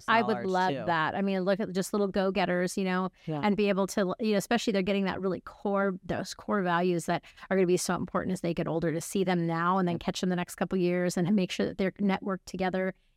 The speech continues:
Speaker 1: across the miles, and knows, God knows what that'll turn into.
Speaker 2: So I know I don't even have to ask you this on, like, what you want your legacy to be, because I think we've kind of answered it in a roundabout way, but, like, Alicia, what is Alicia Cox's legacy gonna be?
Speaker 1: <laughs>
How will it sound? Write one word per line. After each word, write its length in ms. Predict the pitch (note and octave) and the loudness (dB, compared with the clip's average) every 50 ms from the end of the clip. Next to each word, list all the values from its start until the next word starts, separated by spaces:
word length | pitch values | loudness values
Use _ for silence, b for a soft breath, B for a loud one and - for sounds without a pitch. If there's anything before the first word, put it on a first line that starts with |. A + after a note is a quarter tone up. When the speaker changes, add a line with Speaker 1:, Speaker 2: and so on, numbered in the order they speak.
| _ - | _ -4
Speaker 1:
across 540 | A#3+ G#3+ - - - - G#3+ G3+ - - - | -4 -4 -4 -2 2 4 4 4 4 2 -4
the 100 | - G#3+ | -2 2
miles, 420 | G3+ G3 G3 G3 F#3 F#3+ G3+ - | 4 4 4 4 2 0 0 0
and 80 | A3 G3+ | 0 2
knows, 220 | G3 G3 G#3+ - - G3+ - | 2 2 2 0 -2 -2 0
God 160 | A3 G#3 G3+ | 2 2 2
knows 200 | A3+ A#3 A3 - | 2 0 0 0
what 80 | G3+ G3 | 0 2
that'll 200 | F#3+ F3 E3 E3+ | 2 2 0 -2
turn 160 | - - - | -4 -4 -2
into. 220 | F#3 G3 G3+ - - - | -2 -2 -2 -4 -2 2
Speaker 2:
So 80 | A3 | 2
I 80 | G#3+ G#3 | 4 4
know 140 | G#3 G#3 G#3+ | 6 6 4
I 60 | A3 | 4
don't 100 | G#3+ G3+ | 4 4
even 100 | F#3+ F#3 | 2 2
have 100 | F#3+ E3 | 0 0
to 140 | F3+ - - | 0 0 0
ask 320 | D3 D3+ E3+ - - - | 2 2 2 0 -2 -2
you 100 | E3+ D#3+ | 0 2
this 220 | D3 D3 D3 - - | 4 4 2 2 2
on, 80 | D#3 | -2
like, 180 | D3+ C#3+ C3 - | 0 -2 -4 -4
what 280 | C#3 C3 E3 D#3+ - | 0 2 2 2 2
you 160 | E3+ D#3+ D#3 C#3+ | 2 2 4 4
want 180 | D3 C#3+ - | 4 2 2
your 140 | - D3 C#3+ | 2 2 2
legacy 420 | C3+ B2+ B2 B2 C3+ - - C#3+ | 4 2 2 2 0 0 0 -2
to 80 | C#3+ C#3 | -2 -2
be, 320 | B2+ A#2+ G#2+ F2 E2+ - - _ | 0 -2 -2 -2 -4 -6 -8 _
because 220 | - C#3+ D3+ C#3 | -2 -2 0 2
I 60 | D3+ C#3+ | 2 0
think 120 | D3+ C#3+ | 2 2
we've 140 | D3+ D3+ - | 0 0 0
kind 260 | - F#3 E3+ F3 F3 | 2 2 2 4 4
of 80 | F3 E3 | 4 4
answered 500 | - D3 D3+ D3+ D#3 - - F3 E3 D#3+ | 2 2 2 2 0 0 0 2 4 4
it 200 | E3+ F3 E3+ D#3+ | 6 4 4 4
in 60 | E3 | 2
a 60 | D#3+ | 2
roundabout 520 | D3 D3 C3+ C#3 C#3+ C#3+ B2+ C#3 C3+ A2 | 2 2 2 2 2 2 2 2 2 2
way, 220 | C3+ C3+ C3 C3 C#3 | 2 2 2 2 0
but, 260 | - C#3+ B2+ B2 - | 0 0 0 0 0
like, 200 | - D3+ C#3+ - _ - _ - | -2 -2 -4 -4 _ -14 _ -6
Alicia, 580 | - D3+ E3 E3 D#3+ - - F3 E3 E3+ E3 D#3 E3 | -2 0 0 0 0 0 0 0 0 0 -2 -2 -2
what 100 | D#3+ F3+ | 0 0
is 140 | F#3+ F3 - | 0 0 0
Alicia 320 | D#3 D#3 D3+ C#3+ - D3+ | 0 0 0 0 0 -4
Cox's 460 | C#3 - C3+ C3+ B2 - - B2+ - B2+ | -6 -4 -4 -6 -4 -4 -6 -6 -2 0
legacy 400 | A#2+ A#2 A#2+ A#2+ - - C#3 A#2+ | 0 0 0 -2 -2 0 0 0
gonna 180 | C3+ D4 D4 | 2 2 2
be? 180 | - A#2+ A#2 A#2 | 2 2 0 2
Speaker 1:
<laughs> 280 | B3 B3+ A#3+ A3+ G#3 | 4 4 6 4 4